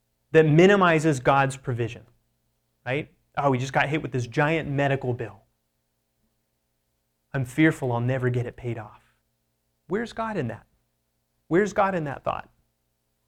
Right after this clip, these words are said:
It completely removes the fact that God provides for His people right out of the equation, doesn't it? That's the kind of fear we're talking about here, the kind of fear that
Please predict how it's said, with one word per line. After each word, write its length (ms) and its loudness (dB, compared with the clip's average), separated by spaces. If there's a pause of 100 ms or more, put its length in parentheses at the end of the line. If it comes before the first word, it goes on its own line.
(380)
It 180 -4
completely 520 -4
removes 420 -2
the 80 -4
fact 240 -6
that 80 -8
God 280 -2
provides 340 -4
for 140 -6
His 100 -4
people 360 -8
right 240 -4
out 120 -6
of 60 -6
the 100 -4
equation, 420 -6
doesn't 240 -4
it? 140 -14 (560)
That's 240 -2
the 60 -8
kind 200 -2
of 60 -4
fear 160 -2
we're 80 -2
talking 300 -8
about 160 -4
here, 140 2
the 80 2
kind 200 -6
of 60 -12
fear 240 0
that 180 0